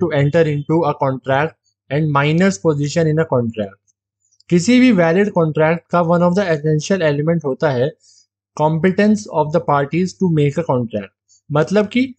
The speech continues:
पार्टीज क्या कॉन्ट्रैक्ट बनाने के काबिल भी हैं या नहीं। Section eleven of the Indian Contract Act eighteen seventy-two define करता है capacity to contract of a person।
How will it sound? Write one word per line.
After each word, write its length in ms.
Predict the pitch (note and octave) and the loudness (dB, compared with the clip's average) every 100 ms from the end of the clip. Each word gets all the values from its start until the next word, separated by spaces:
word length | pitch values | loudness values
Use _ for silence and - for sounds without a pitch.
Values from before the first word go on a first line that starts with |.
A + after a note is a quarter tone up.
| _ _ | _ _
पार्टीज 480 | D#3+ E3 E3 A3+ A3+ | 0 0 2 0 2
क्या 120 | A#3+ A#3 | 0 0
कॉन्ट्रैक्ट 400 | F#3 D#3+ F3 F#3 F3 | -2 0 0 0 0
बनाने 320 | E3 E3 E3+ F#3+ | 2 2 2 0
के 60 | F3+ | 0
काबिल 320 | D#3 D3 F3 F#3 | 0 0 0 2
भी 120 | F3+ | 4
हैं 140 | E3 F#3+ | 4 2
या 120 | G3+ D#3+ | 2 0
नहीं। 220 | D3+ A#2+ _ _ _ _ _ _ | 0 -4 _ _ _ _ _ _
Section 420 | - E3 E3 B3 G3 D#3+ | -2 -2 0 -2 0 0
eleven 360 | E3+ G3+ G3+ | 2 2 0
of 100 | F3+ G3 | 0 -2
the 60 | E3+ | 0
Indian 200 | D#3+ F3+ E3+ | 0 0 0
Contract 400 | D#3 D3+ D#3 - B2+ C3+ | -2 0 -2 -4 -4 -4
Act 300 | - - D3 | -6 -6 -2
eighteen 260 | F3+ F#3+ E3+ | 0 0 0
seventy-two 520 | C#3+ D3 F3 D3+ C#3 D#3+ _ - C3+ | 0 0 -2 -2 -4 -4 _ -12 -4
define 440 | D3+ E3+ F3 A3 A3 | -2 0 2 2 2
करता 320 | E3 - D3+ | 0 0 0
है 120 | D#3 E3 | 0 -2
capacity 560 | E3 D3+ C#3+ E3+ D#3+ G3 G3 | -2 0 -2 0 0 0 0
to 80 | F3 | -2
contract 500 | C#3+ C3 C#3+ D#3 D#3 | -4 0 -2 0 -2
of 140 | C#3 F3 | -2 -2
a 40 | C3+ | -2
person। 340 | G#2 - - | -6 -10 -18